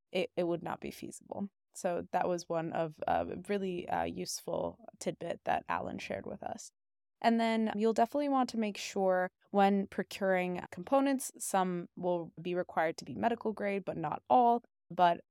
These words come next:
make sure that they are I S O nine zero zero one certified, or at least compliant. Also, we talked a lot about the F D A, but Alan wanted to mention that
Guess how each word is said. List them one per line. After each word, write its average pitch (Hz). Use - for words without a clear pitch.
make 196
sure 190
that 175
they 165
are 170
I 185
S 180
O 170
nine 175
zero 175
zero 165
one 156
certified, 151
or 185
at -
least -
compliant. -
Also, 220
we 233
talked 254
a 339
lot 285
about 262
the 226
F -
D 214
A, 196
but 180
Alan 202
wanted 196
to 196
mention 175
that 175